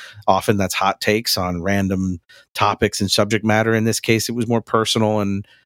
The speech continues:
honestly, it was probably one of my favorite episodes I've done. This was a great discussion for all of us and what we find important and what we think is,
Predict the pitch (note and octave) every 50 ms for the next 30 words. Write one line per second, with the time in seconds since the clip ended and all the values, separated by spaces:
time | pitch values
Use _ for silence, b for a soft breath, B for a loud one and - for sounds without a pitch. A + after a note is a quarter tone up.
0 | b _ - G2 G#2 G2+ G2 - - G#2+ G2+ G2 F#2+ F#2 F2 F#2+ F2+ - - -
1 | _ _ - - F#2 F2 F#2+ F#2 F2+ F2+ F2 E2 E2 E2 - F#2 E2+ E2 E2 E2
2 | E2 - - - F#2 D#2+ E2 D#2 D2 - D#2+ D#2 D#2 D2+ D2+ E2 - - F#2 F2+
3 | F2 E2 _ _ - - F#2+ F#2+ F#2 F2+ - _ _ _ _ _ _ - F#2+ -
4 | - - - F#2 F2+ F#2 - - F2+ E2 D#2 D2+ D#2 - - - D#2 - - F2
5 | E2+ E2+ E2 D#2 D#2 D#2 - - - F2 D#2 D2+ D2+ B B B B B B B
6 | F2 F2 F2 G2+ - - G2 F2 E2 D#2+ D#2 - - - D3 C3+ A#2+ C3 B2 A#2
7 | - - A2 A2 A#2+ - - A#2+ A2 - B2 A2 G#2+ A2+ G#2+ G#2 G2+ G2 - -
8 | -